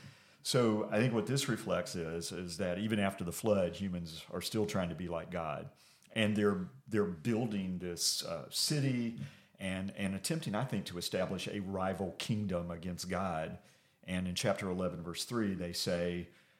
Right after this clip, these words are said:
uh, "We will make a name for ourselves." And then this tower,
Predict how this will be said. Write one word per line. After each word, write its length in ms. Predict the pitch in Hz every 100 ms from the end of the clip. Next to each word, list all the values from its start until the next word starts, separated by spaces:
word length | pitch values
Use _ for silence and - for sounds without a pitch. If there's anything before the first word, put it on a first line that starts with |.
| -
uh, 220 | 85 85 82 82 90
"We 200 | 107 135
will 200 | 135 117
make 340 | 104 104 104 -
a 100 | 104
name 460 | 92 92 101 107 104
for 280 | - 90 -
ourselves." 880 | 85 85 - 82 80 82 - - - - - - -
And 180 | 90 92
then 140 | 90
this 200 | 82 -
tower, 680 | - - 123 123 87 82 90